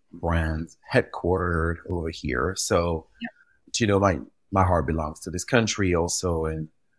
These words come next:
Speaker 1: I think any of those beautiful, big American brands where you can really make
Speaker 2: Yeah.
Speaker 1: a difference. And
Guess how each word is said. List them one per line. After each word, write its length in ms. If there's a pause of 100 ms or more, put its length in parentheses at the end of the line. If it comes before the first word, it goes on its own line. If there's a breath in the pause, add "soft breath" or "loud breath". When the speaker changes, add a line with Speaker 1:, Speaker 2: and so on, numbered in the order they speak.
(200)
Speaker 1:
I 60
think 220
any 200
of 160
those 320 (680)
beautiful, 420
big 220
American 480
brands 520
where 100
you 60
can 140
really 180
make 100
Speaker 2:
Yeah. 120
Speaker 1:
a 20 (120)
difference. 540
And 180